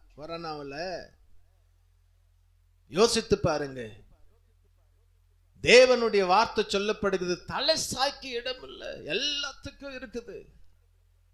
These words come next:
ஆனால் இயேசு கிறிஸ்துவுக்கோ இன்னொருத்தருடைய கல்லறையில் எடுத்து போயிட்டு வைக்கிறாங்கம்மா.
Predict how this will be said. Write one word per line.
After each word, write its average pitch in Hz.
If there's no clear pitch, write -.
ஆனால் 120
இயேசு 156
கிறிஸ்துவுக்கோ 143
இன்னொருத்தருடைய 170
கல்லறையில் 175
எடுத்து 151
போயிட்டு 139
வைக்கிறாங்கம்மா. 110